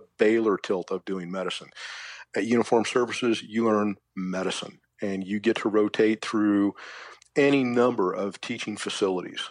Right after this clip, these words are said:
Um, it, whatever you can think of, you can do it. And what an experience, what an amazing experience, um, what an amazing education! We were taught things as part of our military unique curriculum that the average civilian,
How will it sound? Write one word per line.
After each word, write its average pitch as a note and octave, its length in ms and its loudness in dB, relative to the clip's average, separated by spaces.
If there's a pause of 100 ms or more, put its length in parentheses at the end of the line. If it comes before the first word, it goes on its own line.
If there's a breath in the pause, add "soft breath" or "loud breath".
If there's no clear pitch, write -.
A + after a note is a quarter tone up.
Um, G2 640 -8 (340)
it, - 320 -6
whatever A#2+ 320 4
you A#2+ 160 0
can G#2+ 140 0
think B2 240 2
of, F#2 200 4
you F#2 120 -4
can F2 160 -8
do F2+ 160 -4
it. - 180 -8 (100)
And G2+ 560 -4 (380)
what A2+ 280 2
an G#2+ 60 -2
experience, F#2+ 540 -8
what G2+ 100 -4
an F#2 60 -4
amazing G#2+ 460 -2
experience, G#2 580 -4 (600 loud breath)
um, F#2+ 600 -4
what A2+ 140 4
an G#2+ 80 4
amazing G2+ 340 2
education! G2 680 -2 (760)
We A2+ 140 2
were F#2+ 100 2
taught G#2+ 340 0
things G#2 460 0
as F#2+ 100 0
part G#2+ 220 0
of F#2+ 100 0
our G#2+ 380 2
military G#2+ 540 0
unique G2 340 -8
curriculum G2+ 540 -6 (480 loud breath)
that G#2+ 220 2
the G#2+ 120 0
average G#2 400 0
civilian, G#2+ 720 2